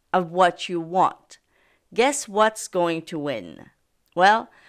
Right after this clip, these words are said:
what's going to win is what you are, not what you want. Because yes, of course, you can have what you want, but it has to match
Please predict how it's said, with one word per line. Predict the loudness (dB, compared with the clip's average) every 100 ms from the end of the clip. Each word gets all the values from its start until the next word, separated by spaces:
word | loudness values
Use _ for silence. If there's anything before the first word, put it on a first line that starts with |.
| _
what's | 0 0 0
going | -2 0 0
to | -2 -4
win | 2 4 4 0 -2
is | -2 -2 -4
what | 0 4 4 2 -8
you | -8 -6
are, | -8 -6 -8 -16 _ _ _ _ -12
not | -2 -2 -2 -6
what | -12 -10 -10
you | -8
want. | -4 -4 -4 _ -20 _ _ _
Because | -8 -4 0 -2 -4 -8
yes, | -2 0 0 -2 -4 -8 -2
of | -2 -2
course, | -6 -2 -2 -2 -6 -14 -16 -20 -20 _
you | -8 -2
can | 0 0
have | 2 4 4 2
what | 0 0 0 -10
you | -10
want, | -10 2 8 8 6 0 -12 _ _ _ _
but | -4 -2
it | -2 -6
has | -8 0 2 2 -2
to | -8 -8
match | -4 0 2 0 -2 -8 -14